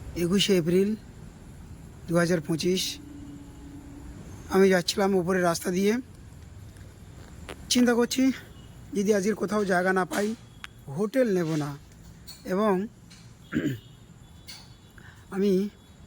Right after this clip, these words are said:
ওইভাবেই সারা রাত চলতে থাকবো। এক রাত আমি এই স্থানে থাকবো, আমি কি থাকতে পারি? অবশ্যই, অবশ্যই, বললো অবশ্যই। কি সুন্দর পরিবেশ চারিদিকে, হ্যাঁ,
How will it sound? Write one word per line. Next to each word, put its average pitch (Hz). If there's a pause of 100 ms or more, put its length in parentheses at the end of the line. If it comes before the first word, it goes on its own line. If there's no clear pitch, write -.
(480)
ওইভাবেই 202
সারা 190
রাত 190
চলতে 175
থাকবো। 147 (420)
এক 165
রাত 277 (420)
আমি 170
এই 165
স্থানে 160
থাকবো, 165 (2250)
আমি 160
কি 165
থাকতে 156
পারি? 175 (500)
অবশ্যই, 233
অবশ্যই, 180
বললো 170
অবশ্যই। 160 (600)
কি 277
সুন্দর 208
পরিবেশ 196
চারিদিকে, 151 (680)
হ্যাঁ, 202